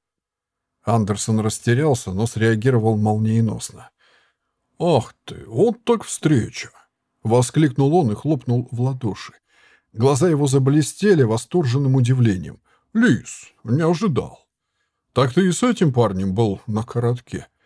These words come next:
Мне положительно везёт. И куда ты держишь путь?» Иоахим набычился, прошёлся пятерней по волосам. «Тебе нас не найти», —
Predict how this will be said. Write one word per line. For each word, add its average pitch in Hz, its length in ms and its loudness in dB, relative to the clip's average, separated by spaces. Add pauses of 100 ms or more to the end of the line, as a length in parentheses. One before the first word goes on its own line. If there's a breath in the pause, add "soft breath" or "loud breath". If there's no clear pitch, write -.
(300)
Мне 135 400 4
положительно 196 720 2
везёт. 151 440 -2 (320)
И 120 120 2
куда 190 260 4
ты 202 140 2
держишь 170 420 0
путь?» - 380 -10 (880)
Иоахим 139 500 2
набычился, 120 760 -2
прошёлся 123 680 -2
пятерней 107 500 -2
по 107 140 -6
волосам. 104 640 -4 (720)
«Тебе 123 460 2
нас 165 260 -4
не 139 120 -2
найти», — 135 580 -4